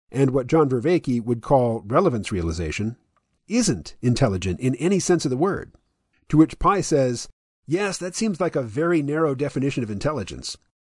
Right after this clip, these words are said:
It ignores a lot of what a chatbot like me can do, which is synthesize information from different sources, process language, make connections between ideas, and generate responses that are relevant to the user's questions and conversations.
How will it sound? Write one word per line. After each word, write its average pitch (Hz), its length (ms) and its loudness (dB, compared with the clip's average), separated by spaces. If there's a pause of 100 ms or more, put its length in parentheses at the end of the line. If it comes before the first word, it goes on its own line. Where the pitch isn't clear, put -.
(280)
It 175 120 0
ignores 175 520 0
a 135 60 -4
lot 120 460 -4
of 117 140 -8
what 143 220 0
a 120 60 -10
chatbot 131 540 -4
like 117 220 -2
me 147 120 0
can 98 200 -6
do, 185 340 -2 (140)
which 131 200 0
is 127 220 0
synthesize 131 500 -2
information 147 500 -2
from 123 140 -2
different 113 240 -4
sources, 185 420 0
process 107 480 -2
language, 147 420 -2
make 117 180 -2
connections 127 460 -2
between 135 300 0
ideas, 127 420 -2
and 170 120 -2
generate 131 340 0
responses 190 480 -4
that 117 120 -2
are 110 60 2
relevant 104 420 -2
to 131 60 -8
the 135 80 -2
user's 107 280 0
questions 90 520 -6
and 101 100 -4
conversations. 120 760 -2